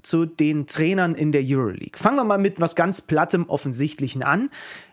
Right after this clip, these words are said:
Ich habe überhaupt nicht auf dem Schirm gehabt, obwohl es vergangene Saison schon so war, dass Oded Katasch ein Heißsporn ist und mal wieder die meisten technischen Fouls hat, vor Trinkieri, vor Ataman und so weiter.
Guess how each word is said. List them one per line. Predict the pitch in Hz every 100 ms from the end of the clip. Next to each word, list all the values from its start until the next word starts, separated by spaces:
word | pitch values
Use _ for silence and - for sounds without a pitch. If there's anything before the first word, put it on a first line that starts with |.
| -
Ich | 262
habe | 240
überhaupt | 196 165 - 349 285
nicht | 208
auf |
dem | 170
Schirm | - 262
gehabt, | 170 160
obwohl | 143 165
es |
vergangene | - 170 285 254
Saison | 139 131 123
schon | - 123 -
so | 131
war, | 113 143 - - -
dass | 170 156 -
Oded | 220 285 330 320
Katasch | - 165 - 226 - - _ _ _ _ _ _ _ -
ein | 160 170
Heißsporn | 156 302 - - 156 139
ist | 220 - - -
und | 175 170
mal | 175 170 151
wieder | 269 247
die | 175
meisten | 156 226 - 220
technischen | 233 254 202 165
Fouls | - 220 214 -
hat, | 139 - _ _
vor | - 277 311
Trinkieri, | 220 214 - 170 147 131
vor | - 269 285
Ataman | 202 - 185 160 139
und | 139
so | 131 123
weiter. | 123